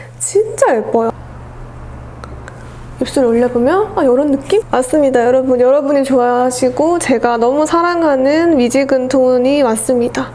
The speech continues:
이렇게 봤을 때는 진짜 딥해 보이는데 막상 바르면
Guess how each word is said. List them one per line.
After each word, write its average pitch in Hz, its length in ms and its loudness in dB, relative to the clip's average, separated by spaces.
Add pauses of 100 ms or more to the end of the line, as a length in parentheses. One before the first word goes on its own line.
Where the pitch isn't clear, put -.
(120)
이렇게 320 300 0
봤을 254 340 -2
때는 240 240 0
진짜 339 500 0 (240)
딥해 269 460 0
보이는데 262 680 2
막상 302 460 0
바르면 240 720 0